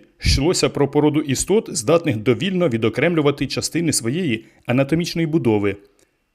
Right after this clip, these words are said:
Очі, руки, можливо, ще щось, навіть не кліпнувши оком. Тут мені стали в пригоді мої знання з біології. Схоже, це були представники найпростіших істот, одноклітинні організми,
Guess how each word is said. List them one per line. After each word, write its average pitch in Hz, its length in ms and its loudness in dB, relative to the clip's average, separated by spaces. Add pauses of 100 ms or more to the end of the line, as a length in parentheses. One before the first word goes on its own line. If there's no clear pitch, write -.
Очі, 135 460 4
руки, 123 520 0
можливо, 123 360 0
ще 143 300 -2
щось, 123 380 -4 (600)
навіть 123 280 2
не 139 80 2
кліпнувши 123 480 -2
оком. 104 500 0 (1120)
Тут 190 200 2
мені 123 220 2
стали 131 280 2
в 117 60 -6
пригоді 165 420 0
мої 117 300 0
знання 110 340 0
з 110 60 -2
біології. 104 760 0 (520)
Схоже, 165 560 0
це - 160 0
були 117 200 0
представники 151 680 0
найпростіших 151 760 -2
істот, 120 460 -2 (220)
одноклітинні 131 640 -2
організми, 113 720 0